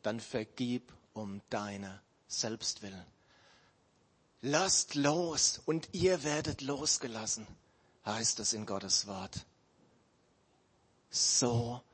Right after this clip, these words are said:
wichtig. Und wenn dann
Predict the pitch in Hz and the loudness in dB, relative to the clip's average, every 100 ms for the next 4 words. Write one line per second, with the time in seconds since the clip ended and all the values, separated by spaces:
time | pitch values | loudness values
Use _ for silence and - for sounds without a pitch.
0 | _ _ _ - 107 - - 87 - - | _ _ _ -4 0 0 0 -6 -14 -20
1 | _ _ _ - - 135 135 170 208 180 | _ _ _ -12 -2 2 6 6 4 2
2 | 139 117 | -2 -4